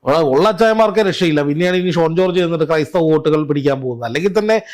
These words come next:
ഈ പാലായിലെയും കോട്ടയത്തെയും പത്തനംതിട്ടയിലെയും ഇടുക്കിയിലെയും ഒക്കെ ക്രിസ്ത്യാനികളുടെ കൺസെപ്റ്റേ മാറി.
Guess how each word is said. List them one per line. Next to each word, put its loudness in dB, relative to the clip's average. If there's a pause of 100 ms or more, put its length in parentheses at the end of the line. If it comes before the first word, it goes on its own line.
(180)
ഈ 4
പാലായിലെയും 2
കോട്ടയത്തെയും 0
പത്തനംതിട്ടയിലെയും 0
ഇടുക്കിയിലെയും 0
ഒക്കെ -6
ക്രിസ്ത്യാനികളുടെ -2
കൺസെപ്റ്റേ -2
മാറി. 0